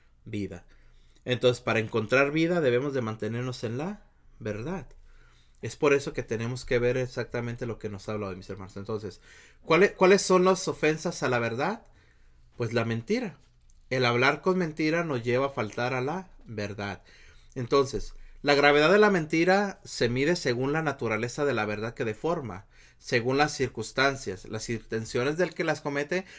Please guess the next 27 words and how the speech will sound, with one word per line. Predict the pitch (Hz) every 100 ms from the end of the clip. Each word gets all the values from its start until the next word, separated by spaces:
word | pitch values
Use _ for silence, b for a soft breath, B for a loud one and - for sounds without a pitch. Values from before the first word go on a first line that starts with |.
| B
y | - 123
los | 120 110
daños | 131 151 165 - - _ _ _ _ _ _ _
padecidos | 113 113 113 127 135 160 156
por | - 113
los | 135 160
perjudicados. | - 113 110 110 110 - 101 92 98 _ b b b b b
Entonces, | - 147 131
se | 135
nos | 127 139
habla | 156 190
muchas | 185 190 175
veces, | 165 175
mis | 156
hermanos, | 131 131 143 175 - b b - - - - _ - -
de | 131 127
que | 127 123
nosotros | 120 135 127 160
muchas | 151 151 160
veces | 139 131 131 151 156 - - _
faltamos | - 110 104 113 131 185 202
a | 180
la | 147
verdad | 135 120 143 180 B B B
dando | 123 120 135 156 175 180
un | 143 135 139
testimonio | 160 156 - 120 120 143 165 220